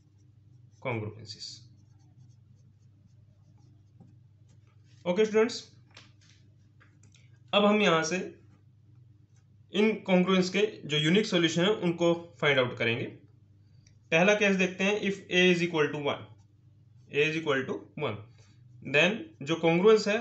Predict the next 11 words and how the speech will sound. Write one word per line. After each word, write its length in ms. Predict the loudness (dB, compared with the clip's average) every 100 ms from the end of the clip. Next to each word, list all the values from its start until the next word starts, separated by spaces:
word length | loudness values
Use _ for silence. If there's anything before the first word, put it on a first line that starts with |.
| -4
वो 80 | -4
कन्वर्ट 340 | -2 2 2
हो 80 | 2
जाएगा 340 | 2 2 2 0 -4 -14 _ _ -4 -2
X 180 | 0 -2
is 160 | -2 -2
congruent 480 | -2 0 0 -2 -2
to 80 | -6 -6 -10 -20 _ _ -16 -10 -4
one 220 | -2 -2 -2
mod 220 | -2 -2 -4 -14 -20 _
P। 100 | -10